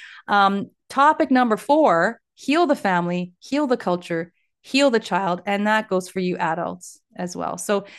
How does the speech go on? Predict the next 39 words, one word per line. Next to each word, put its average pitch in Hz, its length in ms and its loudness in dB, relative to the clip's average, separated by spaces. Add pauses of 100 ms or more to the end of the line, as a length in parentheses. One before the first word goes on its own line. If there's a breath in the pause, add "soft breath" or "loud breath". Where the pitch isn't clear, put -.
(160 loud breath)
this 269 160 0
is 311 80 0
gonna 262 180 4
be 226 160 2
a 208 60 4
little 202 180 2
bit 185 160 0
of 160 100 -2
a 156 60 -4
shorter, 233 960 -2
um, 185 260 -2
video. 214 640 0
I'm 214 100 -4
gonna 294 160 -2
start 220 520 0
by 185 340 0 (260 loud breath)
where 214 240 4
we 214 300 2
ended 247 680 0 (480)
our 190 400 2
video 208 320 2
number 185 320 0
three 220 640 -4
with 196 160 -6
talking 240 480 0
about 208 180 2
a 202 60 2
healthy 185 480 -4
culture. 247 600 -4 (280 loud breath)
And 226 200 2
this 262 220 0
is 320 180 2
really 226 680 0
the 226 140 -2
crux - 680 -8
of 185 120 -2
how 185 440 2
we, 185 580 -4 (440 soft breath)
um, 180 600 -2